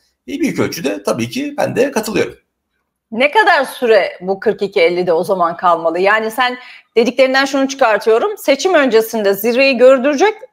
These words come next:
Speaker 2: sonrasında
Speaker 1: Evet.
Speaker 2: ne yaşayacağız? Sonra indirimler başlar mı?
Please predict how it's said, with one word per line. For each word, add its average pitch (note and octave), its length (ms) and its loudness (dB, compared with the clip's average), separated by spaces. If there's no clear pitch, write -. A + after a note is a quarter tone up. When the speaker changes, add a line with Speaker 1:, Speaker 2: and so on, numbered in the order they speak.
Speaker 2:
sonrasında C4 600 -2
Speaker 1:
Evet. G#3+ 60 -4
Speaker 2:
ne G3+ 60 2
yaşayacağız? G3 720 0
Sonra A#3+ 300 2
indirimler A#3 540 0
başlar G3 380 0
mı? A3+ 240 -10